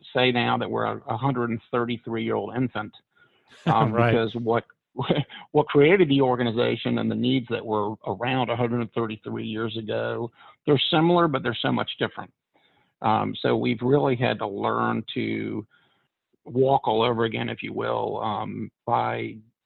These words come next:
Speaker 1: doing new and different things to really stand in the gap and meet the needs of, of what's happening in our community in, in two thousand and nineteen, two thousand and twenty now. Um, and we do that primarily through, through three main, um,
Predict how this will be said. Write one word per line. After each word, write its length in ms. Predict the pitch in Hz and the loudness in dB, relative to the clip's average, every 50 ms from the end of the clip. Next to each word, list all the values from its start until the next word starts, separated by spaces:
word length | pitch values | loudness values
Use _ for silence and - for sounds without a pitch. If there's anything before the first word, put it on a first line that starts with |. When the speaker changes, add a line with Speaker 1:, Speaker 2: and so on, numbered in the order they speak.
| _ _ | _ _
Speaker 1:
doing 360 | 151 147 151 147 131 127 127 | 4 6 6 6 6 6 8
new 500 | 131 139 139 139 139 139 139 135 135 - | 8 8 6 6 4 4 2 2 0 0
and 180 | - 127 120 123 | 0 -2 0 0
different 300 | 139 - - 107 95 - | 0 -2 -2 -10 -6 -6
things 260 | 131 143 156 143 - | -4 -2 -2 -4 -2
to 100 | - 135 | -2 -2
really 240 | 120 139 185 240 - - | 2 2 2 2 0 0
stand 240 | - 165 156 160 160 | 0 0 2 2 2
in 80 | 151 135 | 2 2
the 60 | 117 | 2
gap 380 | 107 123 127 139 151 151 - | 2 0 0 0 0 -2 0
and 80 | 123 120 | 0 2
meet 160 | 123 143 143 - | 2 2 2 2
the 60 | 123 | 0
needs 280 | 123 131 139 139 127 - | 2 2 2 0 0 -2
of, 200 | 131 110 110 107 - | -4 -4 -4 -6 -4
of 240 | 139 127 123 120 113 - | 0 0 0 -2 -4 -12
what's 240 | - 120 135 139 - | -8 -4 -4 -2 0
happening 540 | - 147 139 139 139 139 131 127 120 120 113 - - | 0 0 0 0 0 -2 -2 -2 -2 -2 -4 -6 -6
in 200 | 127 120 120 120 | -6 -4 -2 -2
our 120 | 117 113 117 | -2 -2 -4
community 600 | - - 123 120 120 117 117 120 120 120 117 117 | -2 0 0 0 0 0 -2 -4 -4 -4 -4 -4
in, 200 | 113 110 110 110 | -4 -6 -6 -6
in 220 | 120 117 113 107 104 _ - | -6 -6 -6 -8 -8 _ -4
two 80 | 147 131 | -2 0
thousand 260 | 135 123 120 117 117 | 0 0 0 0 -2
and 120 | 113 123 | -2 -2
nineteen, 360 | 117 117 113 - - 131 127 | -2 -4 -4 -4 -4 -4 -4
two 140 | 117 - 127 | -2 -4 -4
thousand 280 | 123 120 113 107 107 107 | -2 -2 -4 -4 -6 -10
and 100 | - - - | -14 -14 -6
twenty 260 | - 175 196 208 233 | -2 0 0 0 0
now. 440 | - 123 113 110 107 113 113 113 110 - _ _ _ _ _ _ _ _ _ _ _ _ _ - | -2 -4 -6 -6 -6 -6 -6 -8 -10 -14 _ _ _ _ _ _ _ _ _ _ _ _ _ 0
Um, 440 | 131 127 123 127 127 127 131 - - - | 2 4 4 4 4 2 2 0 0 2
and 120 | 151 147 156 | 2 4 6
we 140 | 208 269 | 6 6
do 220 | 226 185 165 160 143 | 8 8 8 8 8
that 360 | 147 143 139 139 135 131 - _ _ _ | 8 6 8 6 4 4 0 _ _ _
primarily 920 | - 143 131 139 139 127 123 127 135 143 143 135 131 123 127 123 123 120 - | 0 2 2 4 4 4 6 6 6 4 4 2 2 2 0 0 0 -4 -6
through, 160 | - 123 110 101 - | -6 -8 -8 -4 -2
through 160 | 131 127 - - | -2 -2 -2 0
three 200 | - 151 151 147 | 2 4 4 6
main, 480 | 147 143 139 135 131 123 120 120 120 120 _ _ _ - _ _ _ _ - | 6 6 6 6 4 6 4 4 2 0 _ _ _ -20 _ _ _ _ -4
um, 260 | 127 113 117 117 113 | -4 -2 -2 -2 -4